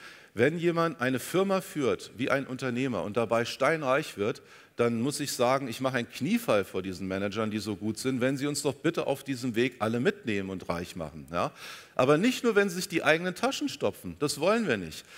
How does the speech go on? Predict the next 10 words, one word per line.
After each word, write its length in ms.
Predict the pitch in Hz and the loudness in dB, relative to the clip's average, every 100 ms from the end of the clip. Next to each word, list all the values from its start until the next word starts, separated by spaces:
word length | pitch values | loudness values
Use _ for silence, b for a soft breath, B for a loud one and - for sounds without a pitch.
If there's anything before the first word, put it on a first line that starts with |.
| B - | B 0
Die 80 | 165 | 2
sollen 300 | 156 160 202 | 4 4 4
dafür 240 | 202 185 | 2 2
belohnt 440 | 156 139 175 220 202 | 2 4 4 2 2
werden, 280 | 180 180 | 2 4
dass 160 | 156 - | 0 0
sie 160 | 131 - | -4 2
ausgezeichnete 840 | 175 - 190 - 156 156 151 - | 2 0 -6 -2 0 0 0 2
Arbeit 440 | 110 139 151 151 | 4 4 4 2
machen 340 | 131 131 135 | 0 0 -2